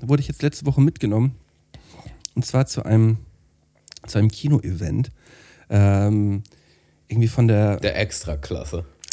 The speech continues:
Speaker 1: Naja, naja, von der Filmförderung Hamburg, ähm, organisiert. So eine Veranstaltung,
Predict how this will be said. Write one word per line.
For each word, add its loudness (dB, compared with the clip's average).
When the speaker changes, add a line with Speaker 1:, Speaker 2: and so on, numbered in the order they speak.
Speaker 1:
Naja, 6
naja, -6
von 0
der 2
Filmförderung 0
Hamburg, -4
ähm, 2
organisiert. -2
So -4
eine 2
Veranstaltung, -2